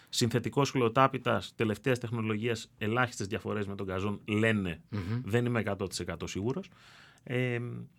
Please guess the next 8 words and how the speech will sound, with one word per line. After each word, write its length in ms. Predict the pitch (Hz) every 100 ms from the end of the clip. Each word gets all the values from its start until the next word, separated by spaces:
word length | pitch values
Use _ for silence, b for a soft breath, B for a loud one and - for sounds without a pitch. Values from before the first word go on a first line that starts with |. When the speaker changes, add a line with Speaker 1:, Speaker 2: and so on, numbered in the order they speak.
| _ _ _ _ _ _ _ _ -
Speaker 1:
Παναθηναϊκός 380 | - 139 127 143
δεν 100 | 160
κάνει 160 | 170 160
τίποτα 400 | 160 147 117 82
στο 140 | -
δεύτερο 300 | 90 87 82
ημίχρονο 540 | 85 87 87 85 80 -
επιθετικά. 800 | - 85 - 92 - 98 127 185